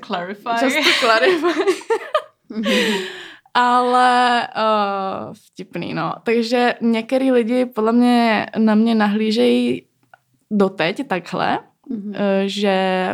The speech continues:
Speaker 2: mi někdo musel tak ublížit, že jsem vlastně ublížena. A, eh, co se týká rodiny, tak, eh, tam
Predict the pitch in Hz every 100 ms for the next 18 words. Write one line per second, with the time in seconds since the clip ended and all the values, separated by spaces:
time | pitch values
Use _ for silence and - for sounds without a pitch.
0 | - 214 208 202 196 202 196 202 220 220
1 | 190 185 180 175 165 - - 196 - 208
2 | 196 - 226 185 190 196 180 160 156 190
3 | _ _ _ _ _ _ _ _ _ _
4 | _ _ _ - 208 202 202 196 196 -
5 | 196 196 196 196 190 190 190 - _ -
6 | 226 208 214 226 262 277 277 269 190 180
7 | 202 214 262 277 294 311 311 262 - 214
8 | 214 - 220 208 208 208 208 214 _ -
9 | 196 208 208 214 214